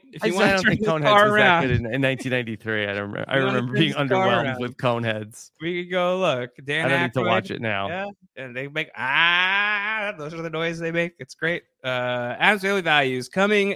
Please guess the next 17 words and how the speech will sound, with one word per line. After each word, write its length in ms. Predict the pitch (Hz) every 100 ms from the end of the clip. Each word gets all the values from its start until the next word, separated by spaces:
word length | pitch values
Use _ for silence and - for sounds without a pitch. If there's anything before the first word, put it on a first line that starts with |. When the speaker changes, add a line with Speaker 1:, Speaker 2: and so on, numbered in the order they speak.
| -
Speaker 1:
next 300 | 143 143 -
to 80 | 135
thirty 240 | 135 127
Years 240 | 127 117
Greater. 300 | - 120 120
Make 220 | 131 185 -
sure 360 | - 135 131 127
you 120 | 123
are 80 | 120
subscribed, 720 | 117 113 - 117 117 113 120 -
thirty 260 | 208 180
Years 320 | 156 139 131
Greater, 540 | - 123 120 117 113 -
wherever 800 | 139 156 147 - 180 180 180 175 160
you 160 | 151
get 240 | 143 127 - -
your 380 | 120 113 113